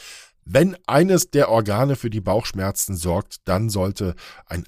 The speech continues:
Arzt sich die Sache anschauen. Nicht selten haben wir dann auch noch andere Symptome, wie zum Beispiel Fieber, Durchfall oder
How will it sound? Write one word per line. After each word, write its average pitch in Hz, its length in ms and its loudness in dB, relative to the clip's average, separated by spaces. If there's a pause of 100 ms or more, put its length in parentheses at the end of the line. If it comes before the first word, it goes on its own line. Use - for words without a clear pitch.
Arzt 98 340 -4
sich - 180 -6
die 90 140 -8
Sache 82 340 -2
anschauen. 92 460 -4
Nicht 87 140 -2
selten 80 400 -4
haben 73 100 -6
wir 76 80 -2
dann 71 200 -6
auch - 180 -14
noch - 260 -12
andere 107 400 0
Symptome, 92 560 0
wie 85 100 -4
zum 73 200 -8
Beispiel 69 320 -6
Fieber, 101 400 -4
Durchfall 85 540 -2
oder 82 440 -2